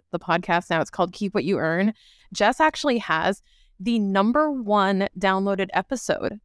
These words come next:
on that podcast from a guest, which is amazing. And, uh, it's been so much fun delivering free value in a fun and conversational way because we call it the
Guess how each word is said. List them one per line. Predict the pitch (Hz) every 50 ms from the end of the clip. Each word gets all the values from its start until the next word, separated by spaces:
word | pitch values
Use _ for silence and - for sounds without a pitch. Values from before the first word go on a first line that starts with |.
| -
on | 180 180 180 180
that | 170 - - -
podcast | 185 165 160 160 160 - 160 156 151 156 175 - -
from | - 214 190 175
a | 165 175
guest, | 170 175 156 - - - - -
which | 190 185 -
is | 196 180
amazing. | 190 180 185 180 170 170 170 151 85 135 143 202 196 _ _ _ _ _ _ _ _ -
And, | 202 196 196 196 190 190 196 175 - -
uh, | - 196 190 190 185 185 180 165 - 120 123
it's | 180 - -
been | - 247 226
so | 208 - 254 233
much | 240 247 - -
fun | - 196 190 190 190
delivering | 196 190 190 185 185 180 185 185
free | - - - 208 208 208 208
value | 185 180 170 170 170 180 202 208 202 -
in | 208 202
a | 180
fun | - _ _ - - 202 196 190 190 190 196 202
and | - - 190 190 180
conversational | - - - 196 196 185 185 196 - - 190 196 196 - - 196 185 180 170
way | 165 165 170 185 208 214
because | 202 208 202 - 202 185
we | 208 196
call | - - - - 196 196 233
it | 277 277 -
the | 202 196 202 202 196 190 190